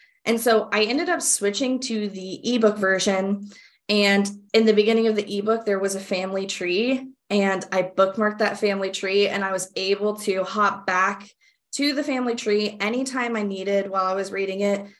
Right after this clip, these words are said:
And that actually helped tremendously in keeping everyone straight, all of the characters straight. So if you're someone who, um,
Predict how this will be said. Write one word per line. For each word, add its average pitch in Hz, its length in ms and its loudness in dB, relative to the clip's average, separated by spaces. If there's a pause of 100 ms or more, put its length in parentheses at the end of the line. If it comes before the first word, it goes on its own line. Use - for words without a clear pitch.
(280)
And 220 120 4
that 220 220 4
actually 254 500 -2
helped 202 500 -2
tremendously 202 840 -2
in 202 160 -4
keeping 208 760 0 (100)
everyone 185 520 -2
straight, 185 480 0
all 190 200 2
of 185 100 0
the 180 60 -6
characters 180 480 -6
straight. - 380 -2
So 202 360 4 (460)
if 226 140 4
you're 247 200 6
someone 285 500 0
who, 226 720 4 (340)
um, 196 400 -4